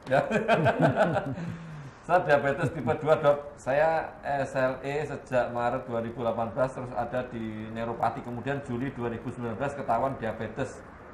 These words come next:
dan glaukoma nih. Tapi sendi-sendi sakit, sakit sejak habis tipes, eh, dong, eh, ya. Eh, deng, dok,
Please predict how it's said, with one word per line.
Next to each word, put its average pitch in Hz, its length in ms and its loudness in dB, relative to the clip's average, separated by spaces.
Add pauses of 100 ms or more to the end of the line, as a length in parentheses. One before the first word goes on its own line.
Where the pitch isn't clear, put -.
dan 117 180 -4
glaukoma 135 560 2
nih. 110 80 -4 (1800)
Tapi 156 220 6
sendi-sendi 170 480 -2
sakit, - 560 4
sakit 160 560 2
sejak 147 480 0
habis 135 480 0
tipes, 156 360 -6 (760)
eh, 120 480 -2 (320)
dong, 123 160 0 (160)
eh, 120 160 -2
ya. 120 120 0 (360)
Eh, 156 280 4 (120)
deng, 131 240 0
dok, 139 100 -2